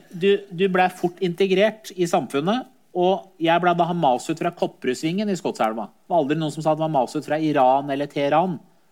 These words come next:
Det var ikke relevant. Og Misjonskjerka, da jeg er muslim, det var naturlig møteplassen for oss unge der. Der lærte jeg om Bibelen og kunne salmene mine utenat og gjorde det bedre på kristendom enn de kristne.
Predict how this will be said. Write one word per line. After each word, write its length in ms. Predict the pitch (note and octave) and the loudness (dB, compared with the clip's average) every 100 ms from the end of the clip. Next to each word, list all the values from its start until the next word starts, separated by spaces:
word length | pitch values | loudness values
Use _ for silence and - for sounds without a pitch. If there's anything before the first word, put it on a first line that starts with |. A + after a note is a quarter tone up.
| _ _ | _ _
Det 80 | D#3+ | -4
var 140 | D#3+ | -2
ikke 160 | D#3 C#3 | -2 -2
relevant. 340 | C3+ A2+ F2+ - _ _ _ _ | 0 -2 -4 -10 _ _ _ _
Og 80 | D3 | -6
Misjonskjerka, 720 | D#3+ E3 D3+ C3 - D#3 D#3 A3 | -4 -2 -4 -4 -2 -2 0 0
da 80 | F3 | 0
jeg 100 | E3 | 0
er 40 | |
muslim, 360 | E3+ - G3 A3 D3+ | -2 0 -2 -2 -6
det 120 | F3+ | -2
var 160 | E3+ E3 | -2 -2
naturlig 420 | - - B2+ E3 | -4 -2 -2 -2
møteplassen 600 | F3 G#2 G#2+ C3 C3+ F#3 | -4 -4 -6 -6 -6 -4
for 120 | F3+ | -4
oss 120 | F3 F#3 | -2 -4
unge 180 | E3 F#3+ | -4 -4
der. 160 | B3+ G#3+ _ _ _ _ _ - | -4 -6 _ _ _ _ _ -4
Der 140 | F3+ | 0
lærte 260 | F3 D3 E3 | 0 0 0
jeg 160 | E3 | 0
om 220 | D#3+ E3 E3 D#3+ | 0 -2 -4 -4
Bibelen 480 | D3 D3 D#3 E3+ E3+ | -2 0 -2 -2 -4
og 80 | D#3+ | -4
kunne 180 | D#3 D#3+ | -4 -2
salmene 480 | E3 C3+ B2 D3 | 0 0 -2 -8
mine 240 | D#3+ D#3+ D#3 | -6 -4 -2
utenat 420 | C#3 - D#3+ D#3 E3 | -2 -4 -6 -4 -4
og 300 | D#3 D3+ D3+ | -2 -2 -2
gjorde 240 | D3 B2 | -2 0
det 100 | D3+ | -2
bedre 260 | D#3 C3 C3 | 0 0 -2
på 80 | D3+ | -4
kristendom 480 | D3+ D3+ - B2 C#3+ D3 | -2 -4 -2 -6 -4 -4
enn 140 | D3+ D3 | -6 -6
de 80 | D3 | -4
kristne. 420 | D#3+ C#3 D3 G3+ | -2 -4 -6 -6